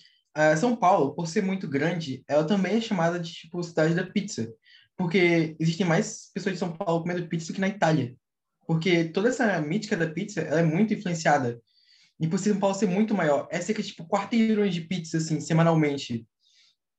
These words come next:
E é uma coisa interessante se pensar como esse consumo de pizza tá muito enraizado na gente. Por mais que seja uma coisa muito pequena e besta, ela tá muito dentro da gente e tal.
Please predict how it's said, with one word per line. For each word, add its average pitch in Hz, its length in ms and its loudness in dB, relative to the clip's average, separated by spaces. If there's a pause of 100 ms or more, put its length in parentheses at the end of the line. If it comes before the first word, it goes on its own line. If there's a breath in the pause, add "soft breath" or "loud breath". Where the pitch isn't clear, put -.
(260)
E 165 100 0
é 165 60 6
uma 165 80 4
coisa 185 160 0
interessante 202 340 2
se - 80 -8
pensar 170 420 2
como 185 340 -2
esse 175 160 -8
consumo 180 320 -6
de 170 120 -2
pizza - 240 -10
tá 175 60 0
muito 160 200 0
enraizado 156 480 2
na 143 120 2
gente. 147 280 -6 (360 soft breath)
Por 202 80 6
mais 240 140 6
que 262 60 -4
seja 269 100 4
uma 269 60 4
coisa 247 160 4
muito 226 200 4
pequena 214 460 0
e 175 160 -4
besta, 160 480 2 (340)
ela 175 120 4
tá 220 120 4
muito 208 360 4
dentro 170 580 -2 (260)
da 156 160 0
gente 151 420 -2 (220)
e 135 80 -10
tal. 139 480 2